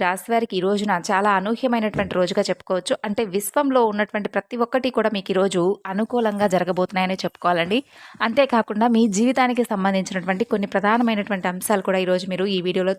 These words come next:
తెలుసుకోవచ్చు. మీరు పడినటువంటి బాధను ఎవరికీ చెప్పకుండా మౌనంగా మోసుకుంటూ పోతూ ఉన్నారు. ఈ రాశి వారి యొక్క హృదయం పైకి ఎంత ప్రశాంతంగా, మౌనంగా కనిపించినప్పటికీ కూడా చాలా ఎక్కువగా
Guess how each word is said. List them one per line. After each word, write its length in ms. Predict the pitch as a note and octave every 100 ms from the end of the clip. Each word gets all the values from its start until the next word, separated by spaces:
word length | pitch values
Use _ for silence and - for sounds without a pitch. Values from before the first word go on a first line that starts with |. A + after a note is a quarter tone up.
| F3
తెలుసుకోవచ్చు. 520 | F3 - F#3 F3+ D#4 - - - - B3
మీరు 140 | C#4 B3+
పడినటువంటి 460 | B3+ D#4 D4+ B3+ G#3
బాధను 260 | G3+ G#3 G3+ F#3
ఎవరికీ 260 | G3 A3 G#3+
చెప్పకుండా 420 | F#3+ - G3+ G3 F#3 F3+
మౌనంగా 360 | G3+ G#3+ G#3+ F#3+
మోసుకుంటూ 460 | F#3+ G3+ - G3 G#3 G3+
పోతూ 200 | F#3+ F#3+ F#3
ఉన్నారు. 240 | F#3 G3+ C#4 - - - _ _ _ _ _
ఈ 100 | - C4+
రాశి 300 | C4 D#4 -
వారి 160 | F#4 E4
యొక్క 160 | C#4+ B3
హృదయం 300 | A#3 G#3+ A3 G#3 - -
పైకి 320 | B3 C4 C4+ G3 A3+ - A3+
ఎంత 160 | A3+ B3+ C4
ప్రశాంతంగా, 680 | A3 G3 B3 B3 B3 A3+ G#3+ A#3 - G3+
మౌనంగా 440 | G3+ A#3+ B3 A#3+ G#3
కనిపించినప్పటికీ 800 | F#3+ G#3 A#3 A3 - G3+ G3+ G3+ G3
కూడా 180 | F#3+ F#3+ F#3 - -
చాలా 280 | - G3 A#3 A#3+
ఎక్కువగా 300 | G#3+ A3+ G#3